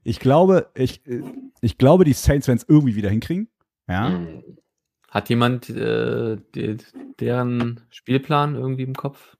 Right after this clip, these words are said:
Speaker 1: Noch leichter
Speaker 2: Die
Speaker 1: zu hören.
Speaker 3: Noch,
Speaker 2: Ja.
Speaker 3: ja, ich muss
Speaker 2: Die
Speaker 3: mir auch
Speaker 2: sehen
Speaker 3: noch mal
Speaker 2: fast genauso
Speaker 3: angucken.
Speaker 2: aus.
Speaker 3: Nächste Woche g-, krieg, gibt's hier eine richtige Prediction-Folge. Dann hauen wir mal ein paar raus hier.
Speaker 1: Hm, danke. Danke, Dominik.
Speaker 3: Bitte.
Speaker 1: Ja, also ich
Speaker 3: Na, gerne.
Speaker 1: glaube,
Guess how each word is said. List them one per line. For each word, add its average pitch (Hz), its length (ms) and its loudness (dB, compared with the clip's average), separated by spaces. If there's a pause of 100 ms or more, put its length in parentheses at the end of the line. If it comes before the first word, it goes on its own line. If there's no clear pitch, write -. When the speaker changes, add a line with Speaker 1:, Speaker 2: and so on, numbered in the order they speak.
Speaker 1:
Noch 135 220 -4
leichter 120 280 -2
Speaker 2:
Die 98 140 0
Speaker 1:
zu 98 60 0
hören. - 140 -12 (520)
Speaker 3:
Noch, 117 160 -6
Speaker 2:
Ja. - 140 -2 (160)
Speaker 3:
ja, - 60 -10 (100)
ich - 120 -14
muss 120 180 2
Speaker 2:
Die - 80 -2
Speaker 3:
mir 127 100 6
auch 113 40 2
Speaker 2:
sehen 117 80 -2
Speaker 3:
noch 113 60 0
mal 98 80 2
Speaker 2:
fast 87 80 -2
genauso 90 320 0
Speaker 3:
angucken. 90 160 0
Speaker 2:
aus. - 180 -8
Speaker 3:
Nächste 196 300 2
Woche 156 480 4
g-, - 140 -10
krieg, - 360 -2 (160)
gibt's - 200 -2
hier 139 80 6
eine 131 80 6
richtige 131 260 2
Prediction-Folge. 101 760 2
Dann 90 180 2
hauen 123 140 2
wir 123 100 0
mal 113 120 2
ein 101 80 -2
paar 98 160 0
raus 98 260 0
hier. 85 200 -4 (100)
Speaker 1:
Hm, - 380 -14
danke. - 320 -12 (380)
Danke, 85 220 -8
Dominik. 78 360 -10 (360)
Speaker 3:
Bitte. 104 180 -6 (240)
Speaker 1:
Ja, 85 240 -4
also 113 420 2
ich 170 160 0
Speaker 3:
Na, 107 60 -8
gerne. 151 220 6
Speaker 1:
glaube, 147 280 2